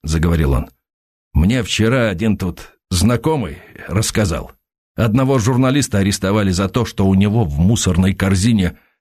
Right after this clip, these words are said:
газету с портретом Сталина нашли. Ну за что, спрашивается?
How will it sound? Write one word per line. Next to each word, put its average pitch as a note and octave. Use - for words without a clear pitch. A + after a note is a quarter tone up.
газету G2
с -
портретом E2+
Сталина -
нашли. -
Ну C3
за B2
что, E3+
спрашивается? -